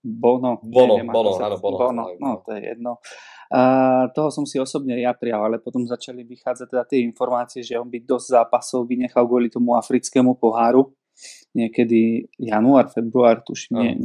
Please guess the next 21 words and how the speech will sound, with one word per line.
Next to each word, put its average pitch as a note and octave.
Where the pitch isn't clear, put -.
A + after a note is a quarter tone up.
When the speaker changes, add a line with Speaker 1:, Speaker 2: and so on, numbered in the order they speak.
Speaker 1:
nejakom B2
takom B2+
období. C#3
A B2+
potom C#3
samozrejme C3+
vyšli C3+
informácie, C3
že B2+
vraj B2
teda, A#2
a, B2
Ancelotti B2+
neverí B2+
v A#2+
De A2+
Geu D3
a A#2
v -
tom C3
momente C3+